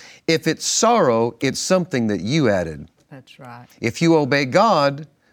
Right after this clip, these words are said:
Speaker 1: there's no sorrow with it.
Speaker 2: That's right.
Speaker 1: So that is a, that is a
Speaker 2: That was fresh.
Speaker 1: That was fresh. I mean, that's
Speaker 2: <laughs>
Speaker 1: <laughs> hot out of the oven. Gloria Copeland,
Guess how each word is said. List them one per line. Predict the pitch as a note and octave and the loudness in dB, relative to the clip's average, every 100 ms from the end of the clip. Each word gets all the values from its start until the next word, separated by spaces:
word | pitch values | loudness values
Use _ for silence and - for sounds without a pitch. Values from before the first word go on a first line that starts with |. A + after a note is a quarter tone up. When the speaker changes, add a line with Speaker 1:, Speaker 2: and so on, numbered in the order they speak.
| - | -4
Speaker 1:
there's | A#2+ G2+ | -2 0
no | A#2 A#2 | -2 -2
sorrow | - B2 G#2+ F#2+ | -2 0 0 -2
with | G#2+ C3+ | -6 -10
it. | E2 - | -14 -18
Speaker 2:
That's | D#3 C#3+ - | -20 -20 -16
right. | C#3+ C3+ B2+ - _ - - | -14 -12 -14 -18 _ -20 -20
Speaker 1:
So | - D3 | -4 0
that | C3+ F3+ G3+ E3 | 4 4 4 2
is | D#3+ C#3 | 0 2
a, | C3 B2 A#2 - | 2 2 0 -4
that | - D3+ | -2 0
is | C3 | 0
a | A#2 | 0
Speaker 2:
That | A#2 G#3+ | -2 -4
was | F3+ - | -8 -12
fresh. | - F3+ E3 - | -12 -8 -8 -2
Speaker 1:
That | D3+ - | 0 2
was | D3+ - | 0 -2
fresh. | - C#3+ G#2+ A2 | 2 2 2 0
I | |
mean, | C#3 C3+ | 2 2
that's | D3 D#3 - | 2 0 -4
Speaker 2:
<laughs> | - - - - - | -8 -14 -16 -8 -4
Speaker 1:
<laughs> | - - A#3 - - | -4 -2 -2 -2 -4
hot | F3+ E3+ G#3+ - | 0 2 2 2
out | E3+ | 2
of | F3 | 2
the | D3 C#3 | 2 2
oven. | D#3+ F3 D3 B2 - - - | 2 4 2 0 -2 -14 -6
Gloria | - E3 G3+ G3 F#3+ | 0 2 4 2 0
Copeland, | - F3+ F3 E3 C#3 B2 | 0 2 2 0 0 0